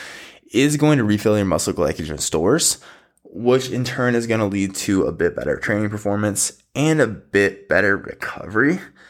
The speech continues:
And again, um, this is something that Christopher Bearcat and I talked about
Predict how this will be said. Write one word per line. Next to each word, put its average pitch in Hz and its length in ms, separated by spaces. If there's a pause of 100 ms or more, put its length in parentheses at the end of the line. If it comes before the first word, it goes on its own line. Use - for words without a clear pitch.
(340)
And 120 100
again, 120 520
um, 85 400 (140)
this 117 100
is - 60
something 107 300
that 80 100
Christopher 92 440
Bearcat 82 520
and 76 80
I 82 40
talked - 280
about 82 480